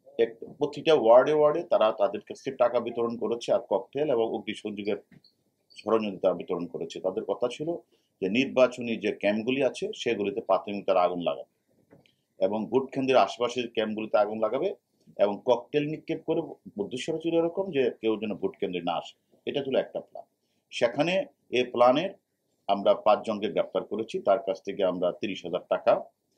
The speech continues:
এবং ককটেল, আহ, বিশ piece ককটেল সহ আনুষ্ঠানিক আমরা উদ্ধার করেছি। পাশাপাশি তাদের আরেকটা যে হাই profile,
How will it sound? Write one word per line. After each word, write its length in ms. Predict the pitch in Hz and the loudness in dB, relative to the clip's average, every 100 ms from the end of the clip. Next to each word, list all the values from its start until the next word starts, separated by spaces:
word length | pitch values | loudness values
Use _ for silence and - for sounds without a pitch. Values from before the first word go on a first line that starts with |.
| - _ | -20 _
এবং 280 | 92 95 98 - | -2 -2 -2 -2
ককটেল, 440 | 104 - 110 104 | -4 -2 -2 0
আহ, 320 | 90 92 90 | 0 -2 -2
বিশ 280 | 80 110 - | -4 -6 -6
piece 180 | 107 - | -10 -4
ককটেল 320 | 104 92 107 101 | -4 -4 -6 -8
সহ 200 | - 165 | -4 0
আনুষ্ঠানিক 420 | 110 95 92 92 | 0 -2 -8 -6
আমরা 140 | 85 | -6
উদ্ধার 260 | 85 82 - | -6 -8 -10
করেছি। 360 | - - - - _ _ _ _ _ _ | -14 -18 -18 -20 _ _ _ _ _ _
পাশাপাশি 420 | 110 139 165 175 | 0 0 -2 0
তাদের 220 | 165 165 - - | 4 4 4 2
আরেকটা 520 | 135 170 - 185 - | 2 0 0 2 2
যে 200 | 107 117 | 0 2
হাই 280 | 107 - 139 | 2 2 0
profile, 380 | 143 143 143 | -2 -2 -2